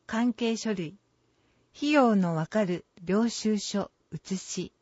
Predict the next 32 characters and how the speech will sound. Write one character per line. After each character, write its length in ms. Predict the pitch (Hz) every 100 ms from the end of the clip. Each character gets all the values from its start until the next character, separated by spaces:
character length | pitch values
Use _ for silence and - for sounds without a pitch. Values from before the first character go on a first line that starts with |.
| _ _ _ _ _ _
介 280 | - 254 285
護 140 | 285 269
保 120 | 294
険、 360 | 233 202 180 185 _ _ _ _
被 300 | - 269 -
保 100 | 208
険 280 | 202 262 262
者 160 | 262
証、 340 | 240 202 175 180 _ _ _
ま 140 | 185 196
た 180 | 233 214
は 240 | 185 - _ _
障 340 | - 269 277 277
害 160 | 285
者 160 | 277 262
手 160 | 269
帳 320 | 240 202 175 -
写 220 | 185 - 196
し。 340 | - 185 - _ _ _ _ _ _ _ _ -
補 120 | 226
助 180 | 262 254
金 260 | 277 277
等 280 | 233 269 269
を 100 | 220
受 240 | 180 226
け 40 | 208
て 160 | 196
い 80 | 180
る 80 | 165
場 240 | 170 180
合 240 | 185 185 175
は、 220 | 175 -